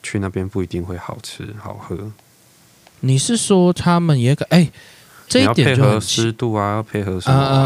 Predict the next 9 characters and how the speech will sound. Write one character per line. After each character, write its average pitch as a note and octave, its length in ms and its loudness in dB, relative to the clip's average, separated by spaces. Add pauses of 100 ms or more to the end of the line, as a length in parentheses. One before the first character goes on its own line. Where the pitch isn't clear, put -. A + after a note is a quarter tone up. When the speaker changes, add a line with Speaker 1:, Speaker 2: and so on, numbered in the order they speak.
(120)
Speaker 2:
啊， A2 100 -8
哦， C#3+ 80 2
哦， C#3 680 2
我 D#3 140 4
以 F#3 80 2
为 C3+ 100 2
你 A#2 160 -2
是 D#3+ 80 2
说 C3+ 680 2